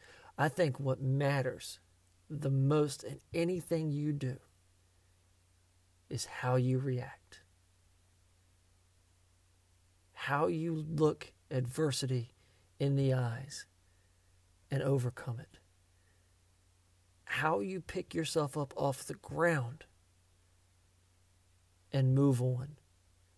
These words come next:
That's what defines you, nothing else. So, I challenge you all. I challenge each and every one of you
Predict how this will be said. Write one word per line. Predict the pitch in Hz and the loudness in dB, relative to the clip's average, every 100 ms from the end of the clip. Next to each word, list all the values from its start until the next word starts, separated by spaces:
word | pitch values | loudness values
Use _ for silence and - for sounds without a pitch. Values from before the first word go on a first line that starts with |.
| _ _ _ 156 | _ _ _ 0
That's | 165 165 160 - | 6 8 6 -2
what | 147 135 | -8 -8
defines | 139 131 127 135 - | -6 -6 -6 -8 -10
you, | 123 - _ _ _ _ _ _ _ _ _ _ _ _ _ - | -16 -20 _ _ _ _ _ _ _ _ _ _ _ _ _ 0
nothing | 156 135 135 123 | 2 2 -2 -6
else. | 127 - - _ _ _ _ _ _ _ _ _ _ _ _ _ _ _ _ _ _ _ _ _ _ _ _ _ _ _ _ _ _ _ _ - | -10 -18 -20 _ _ _ _ _ _ _ _ _ _ _ _ _ _ _ _ _ _ _ _ _ _ _ _ _ _ _ _ _ _ _ _ -4
So, | - - - _ _ _ _ _ _ _ - | 0 0 -2 _ _ _ _ _ _ _ 0
I | 156 | 0
challenge | - 190 185 170 127 | 2 0 0 2 0
you | 127 131 | 0 0
all. | 139 156 - _ _ _ _ _ _ _ _ _ _ _ _ _ _ _ _ _ _ _ _ _ _ - | -4 -10 -20 _ _ _ _ _ _ _ _ _ _ _ _ _ _ _ _ _ _ _ _ _ _ -8
I | 156 | -6
challenge | 156 - 175 180 175 143 - - | -4 -4 0 2 2 0 -6 -10
each | 190 190 - | -8 -6 -4
and | 147 | -2
every | 143 143 139 | -2 -2 -2
one | 135 131 | 0 0
of | 127 | -2
you | 131 | -6